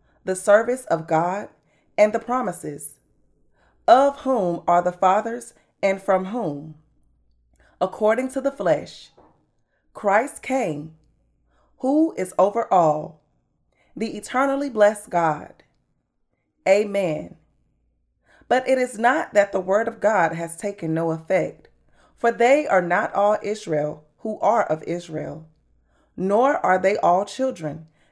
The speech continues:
because they are the seed of Abraham. But,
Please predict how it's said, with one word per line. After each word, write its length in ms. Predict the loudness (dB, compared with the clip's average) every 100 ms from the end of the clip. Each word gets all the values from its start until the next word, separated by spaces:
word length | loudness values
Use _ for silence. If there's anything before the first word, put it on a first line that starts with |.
| -14
because 360 | -2 0 0
they 300 | 2 2 2
are 180 | 2 0
the 140 | 0
seed 320 | -6 -8 -8 -6
of 120 | -2
Abraham. 720 | -2 -2 -6 -6 -8 -12 -16 _ _ _ _ _ _ _ _ _ _ _ -12
But, 560 | 0 2 4 0 -6